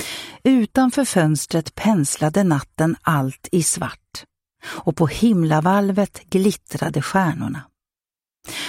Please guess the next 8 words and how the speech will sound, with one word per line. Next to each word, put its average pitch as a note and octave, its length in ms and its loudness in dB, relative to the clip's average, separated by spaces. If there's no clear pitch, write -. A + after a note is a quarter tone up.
Borta G3+ 400 2
vid B3 160 0
träden F3 640 2
blinkade D#3+ 480 2
gatlyktan G3 680 0
till E3 420 -4
och D3+ 100 -2
slocknade. D#3+ 640 -4